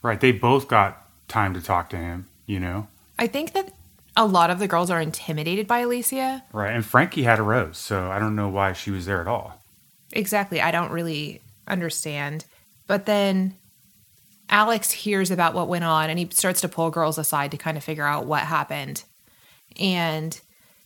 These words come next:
Speaker 2: then he's talking to Tonique, and Tonique is like, "Well, I told Alicia not to interrupt you because you don't like to be interrupted." And he was like, "Do not put words in my mouth when you're, like, giving people advice. Like, I
Speaker 1: Yeah.
Speaker 2: never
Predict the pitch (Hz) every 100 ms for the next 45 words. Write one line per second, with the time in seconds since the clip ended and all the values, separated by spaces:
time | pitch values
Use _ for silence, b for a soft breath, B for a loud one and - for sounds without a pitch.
0 | b 214 285 311 254 233 220 202 196 180
1 | 180 190 190 196 196 208 196 190 180 -
2 | b b 180 214 262 - 175 240 196 165
3 | 151 - 156 156 156 170 160 143 147 -
4 | 147 151 165 160 190 175 156 - 160 147
5 | 143 156 - 120 95 - b b b 202
6 | 202 202 190 190 202 190 226 - 220 175
7 | 165 160 170 175 147 139 123 156 - 170
8 | 170 151 139 - - 143 131 _ _ _
9 | - 165 151 151 - 110 - - - -
10 | 185 180 196 185 170 165 170 156 170